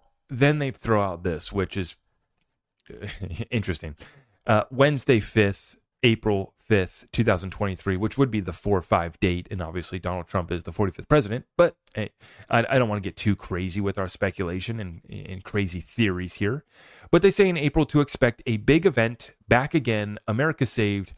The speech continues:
nothing can stop what is coming, Donald Trump live on Telegram. Okay. And then as far as the event, I'm not even gonna get into this.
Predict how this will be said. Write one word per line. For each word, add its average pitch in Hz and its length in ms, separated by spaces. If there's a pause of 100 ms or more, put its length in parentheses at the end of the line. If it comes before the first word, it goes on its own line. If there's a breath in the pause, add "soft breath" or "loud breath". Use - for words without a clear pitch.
(320 soft breath)
nothing 151 320
can 143 100
stop 117 300
what 107 100
is 101 80
coming, 101 400 (180)
Donald 104 400
Trump 95 400 (120)
live 90 580
on 87 340 (140)
Telegram. 113 440 (720 loud breath)
Okay. 139 220 (880)
And 135 180
then 135 340
as 127 160
far 135 160
as 113 120
the - 160
event, 160 420 (160)
I'm 180 140
not 160 160
even 139 100
gonna 117 160
get 104 220
into 113 220
this. 127 420